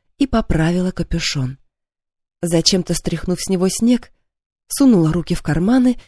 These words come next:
и постаралась не думать об этом. Я просто устала.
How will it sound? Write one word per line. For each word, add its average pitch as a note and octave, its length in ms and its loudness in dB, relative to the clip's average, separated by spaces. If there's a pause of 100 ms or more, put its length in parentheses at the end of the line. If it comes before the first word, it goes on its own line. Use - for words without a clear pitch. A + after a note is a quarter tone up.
(120)
и C#4+ 80 0
постаралась G3 720 -2
не G#3+ 140 0
думать C#3+ 520 -6
об C#3+ 200 -4
этом. C3 320 -6 (880)
Я F#3 320 2
просто - 480 -4
устала. C3+ 540 -6